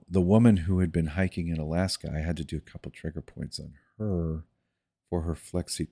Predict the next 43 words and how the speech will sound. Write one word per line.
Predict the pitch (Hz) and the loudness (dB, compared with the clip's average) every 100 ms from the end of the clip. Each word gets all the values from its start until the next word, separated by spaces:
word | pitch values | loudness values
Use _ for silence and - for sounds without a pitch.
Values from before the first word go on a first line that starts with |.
| _ | _
flexor | - 95 - 85 | -4 -2 -2 -10
carpi | - 85 87 | -8 -6 -4
ulnaris | 80 78 85 82 78 | -4 -2 -2 -2 -4
because | 80 - 78 | -10 -8 -8
of, | 76 - | -8 -8
she | - | -6
has | - - _ | -6 -8 _
golfer's | 73 - 73 73 | -10 -8 -12 -10
elbow. | 71 69 67 _ _ _ _ _ 82 | -12 -12 -16 _ _ _ _ _ -4
And | 82 | -4
they | |
did | 78 87 | 0 0
a | 82 | 0
cortisone | - 87 82 80 80 | 0 0 2 0 -2
injection, | 82 80 - 78 | -4 -8 -8 -10
it | - | -8
did | 78 69 76 | -10 -10 -8
nothing. | 78 - 69 73 _ - | -8 -8 -20 -20 _ -10
She's | 113 110 | -2 2
a | |
retired | 110 - 104 85 | 4 6 6 6
nurse, | 85 - | 2 0
so | - | 0
we | 92 | 0
could | - - | 0 0
talk | 87 82 - _ _ _ _ | 2 2 -2 _ _ _ _
complete | 87 - 95 78 - _ - | -8 0 2 2 -2 _ -8
wonky, | 85 90 90 - 85 82 78 - | 0 2 2 2 2 2 0 -2
as | 80 80 | -4 -2
wonky | 85 87 82 85 78 71 - | 0 0 0 0 2 0 -4
as | 78 - | -4 -4
we | 80 80 73 - | -2 -2 -2 -6
want. | 78 80 78 73 - - _ _ | -6 -4 -2 -6 -10 -20 _ _
And | 78 90 | 2 6
I | |
was | 98 | 6
saying, | - 156 101 | 6 4 6
"You | 107 | 6
know, | 151 104 90 85 - | 6 4 4 0 -4
I, | - - _ - | -12 -14 _ -4
I | 117 | -2
don't | 214 277 262 | 0 -2 -2
think, | 202 196 208 - | 4 4 4 -2